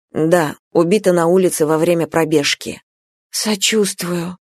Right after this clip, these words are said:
со всей своей неподдельной искренностью проговорила Александра. «Тебе нужна помощь?» «Да, Сашенька, завтра похороны, а детей оставить не с кем. Ты не могла бы с ними посидеть?»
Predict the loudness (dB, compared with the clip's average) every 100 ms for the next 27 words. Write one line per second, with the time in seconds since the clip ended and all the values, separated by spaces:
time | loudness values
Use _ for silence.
0 | _ -4 0 2 2 2 2 2 4 2
1 | 2 0 2 2 4 4 2 0 0 0
2 | 0 -2 -2 -2 0 2 4 4 4 2
3 | 0 -2 0 0 -2 -6 -8 _ -20 -20
4 | -20 -20 _ -2 2 4 4 4 2 0
5 | 2 0 2 -2 -4 -6 _ _ _ _
6 | _ _ _ -2 0 0 -2 -4 -4 -6
7 | -12 -14 -16 _ -4 2 2 2 -2 2
8 | 0 2 0 2 0 0 -2 0 0 0
9 | -2 -2 -2 -2 -4 -4 -8 -12 -12 _
10 | _ _ _ 2 4 4 2 2 2 2
11 | 0 -2 -2 -2 -4 -4 -2 -4 -4 -10